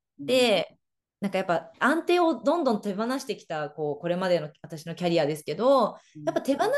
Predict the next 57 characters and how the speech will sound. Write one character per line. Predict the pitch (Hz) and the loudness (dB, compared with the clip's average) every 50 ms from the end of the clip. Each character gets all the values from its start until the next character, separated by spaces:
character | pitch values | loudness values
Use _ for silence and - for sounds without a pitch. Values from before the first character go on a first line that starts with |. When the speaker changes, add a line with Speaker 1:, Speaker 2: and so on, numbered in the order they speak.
| 587 | 0
Speaker 2:
せ | 571 466 403 | 2 2 2
ば | 277 269 254 247 240 226 202 190 - | 4 6 6 6 6 6 4 2 0
そ | - 233 247 | -2 -2 0
れ | 277 | 2
だ | 302 330 | 2 0
け | 330 320 | 2 2
新 | 254 247 247 285 285 302 311 | 0 0 0 -2 -2 -2 -2
し | 302 - 370 | -4 -6 -8
い | 349 | -8
も | 320 269 240 | -6 -4 -4
の | 214 190 | -4 -4
が | 165 | -6
入 | 165 - 214 226 | -6 -6 -6 -8
っ | 220 - | -6 -8
て | 190 175 | -10 -8
く | - 175 | -6 -6
る | 170 160 147 147 151 170 220 - - _ _ _ _ _ _ - | -4 -2 -2 -2 -2 -2 -4 -6 -8 _ _ _ _ _ _ -16
Speaker 1:
う | 160 - | -14 -14
ん。 | 208 294 - 151 147 147 | -14 -14 -16 -16 -10 -4
Speaker 2:
な | 254 302 349 370 370 381 | 0 2 2 2 2 0
っ | 381 - | 0 0
て | - 247 | 0 2
い | 226 | 2
う | |
の | 214 | 4
は | 196 185 | 2 2
す | 180 - 214 | 0 0 0
ご | 247 254 | 0 2
く | 247 254 226 | 2 2 0
自 | - 196 | 0 0
分 | 175 180 185 180 | -2 -2 -2 0
で | 180 185 | 0 -2
も | 170 160 151 | -2 -2 -6
実 | 147 165 165 - - | -8 -8 -10 -8 -8
感 | 165 160 165 165 | -6 -4 -4 -4
し | - | 0
て | - 180 | 2 2
る | 175 180 175 | 2 2 0
の | 170 156 147 | -2 -4 -4
で、 | 156 160 165 160 160 151 147 147 - _ _ _ _ _ | -2 0 0 0 0 0 -4 -6 -10 _ _ _ _ _
こ | - 185 185 185 | -6 -4 -4 -4
う | - | 0
パ | 262 320 | 0 0
ッ | 320 - - | 0 0 0
て | - - - - - _ | 0 0 0 0 -4 _
手 | - 302 | 2 2
を | 294 | 4
離 | 247 240 240 277 349 415 415 | 4 4 2 2 4 2 2
す | - | 2
こ | - 262 | 0 2
と | - 202 185 | 4 4 4
を | 175 - | 2 2
怖 | 180 190 196 208 | 0 -2 -2 0
が | 220 233 247 | 2 4 4
ら | 247 247 | 4 2
ず | 202 185 175 156 | 2 -2 -6 -10
に、 | 147 147 165 180 226 269 | -10 -10 -10 -10 -12 -12